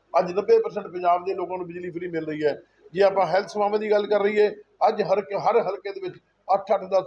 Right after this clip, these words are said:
ਦਸ ਮੁਹੱਲਾ ਕਲੀਨਿਕ ਬਣ ਗਏ। ਜੇ ਮੈਂ ਐਜੂਕੇਸ਼ਨ ਦੀ ਗੱਲ ਕਰ ਲਵਾਂ, ਸਾਡੇ ਸ-, ਸਕੂਲਾਂ ਦੀ ਮਨਾਰ ਸਾਰੇ ਪੰਜਾਬ ਦੇ ਵਿੱਚ ਹਿੰਦੁਸਤਾਨ ਨੰਬਰ ਵਨ 'ਤੇ ਚੱਲ ਰਹੀ ਹੈ। ਜੇ ਮੈਂ ਆਪਣੇ ਹਲਕੇ ਦੀ ਗੱਲ, ਸਾਡੇ ਜਿੰਨੇ ਵੀ ਸਕੂਲ ਸੀਗੇ ਤੇ ਉਹਨਾਂ ਦੀ ਚਾਰ ਦੀਵਾਰੀ ਹੋਵੇ, ਚਾਹੇ ਕਮਰੇ ਬੱਚਿਆਂ ਵਾਸਤੇ ਹੋਣ,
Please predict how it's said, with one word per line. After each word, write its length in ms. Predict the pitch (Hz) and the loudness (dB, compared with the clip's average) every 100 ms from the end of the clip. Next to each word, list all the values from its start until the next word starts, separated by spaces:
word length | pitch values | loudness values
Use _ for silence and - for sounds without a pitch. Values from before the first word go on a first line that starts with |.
| 196 | 0
ਦਸ 140 | 156 | -4
ਮੁਹੱਲਾ 300 | 170 156 185 | -4 0 0
ਕਲੀਨਿਕ 320 | 175 185 185 | -2 -10 -4
ਬਣ 160 | 175 175 | -4 0
ਗਏ। 220 | 180 170 - - - _ | 2 2 -2 -20 -20 _
ਜੇ 220 | 139 208 | 4 4
ਮੈਂ 380 | 214 208 196 190 - _ _ _ 165 | 6 2 2 -2 -8 _ _ _ 2
ਐਜੂਕੇਸ਼ਨ 480 | 196 240 226 220 226 | 2 0 -2 -2 0
ਦੀ 120 | 214 | 2
ਗੱਲ 140 | 202 | 2
ਕਰ 160 | 196 180 | 2 -4
ਲਵਾਂ, 260 | 185 185 | -4 -8
ਸਾਡੇ 320 | 180 180 190 185 | -2 -2 0 -2
ਸ-, 180 | - _ | -6 _
ਸਕੂਲਾਂ 360 | - 196 208 | -12 -2 -2
ਦੀ 100 | 202 | -2
ਮਨਾਰ 440 | 180 165 165 170 165 _ _ _ | -2 4 4 4 -2 _ _ _
ਸਾਰੇ 300 | _ 185 202 | _ 2 2
ਪੰਜਾਬ 440 | 196 175 170 165 185 | 0 -2 2 2 0
ਦੇ 80 | |
ਵਿੱਚ 160 | 185 180 | -10 -10
ਹਿੰਦੁਸਤਾਨ 400 | 175 180 180 170 | -10 -8 -4 -4
ਨੰਬਰ 240 | 170 165 | -2 -4
ਵਨ 160 | 156 160 | -2 -2
'ਤੇ 100 | 170 160 | -4 -2
ਚੱਲ 140 | 160 | 0
ਰਹੀ 220 | 165 175 | 0 0
ਹੈ। 220 | 180 165 - - - | 0 -2 -10 -12 -4
ਜੇ 80 | 175 | 2
ਮੈਂ 120 | 180 | 4
ਆਪਣੇ 200 | 185 214 | 4 2
ਹਲਕੇ 260 | 208 208 | 2 0
ਦੀ 120 | 208 196 | -4 -2
ਗੱਲ, 220 | 185 185 | -4 -4
ਸਾਡੇ 220 | 175 175 | -6 -6
ਜਿੰਨੇ 240 | 160 185 | -8 -6
ਵੀ 80 | 208 | -6
ਸਕੂਲ 320 | 185 - 180 | -8 -10 -10
ਸੀਗੇ 260 | 156 165 165 - - _ _ | -6 -2 -2 -2 -16 _ _
ਤੇ 80 | 165 | -2
ਉਹਨਾਂ 120 | 196 | 0
ਦੀ 80 | 196 | 0
ਚਾਰ 300 | 165 190 185 | 2 4 4
ਦੀਵਾਰੀ 320 | 185 185 180 | 4 2 2
ਹੋਵੇ, 280 | 180 175 180 | 0 0 -2
ਚਾਹੇ 240 | 170 170 170 | -2 -4 -4
ਕਮਰੇ 320 | 175 196 202 | -2 0 0
ਬੱਚਿਆਂ 300 | 185 190 180 | 0 0 0
ਵਾਸਤੇ 240 | 175 170 | 0 0
ਹੋਣ, 200 | 175 175 | -2 -2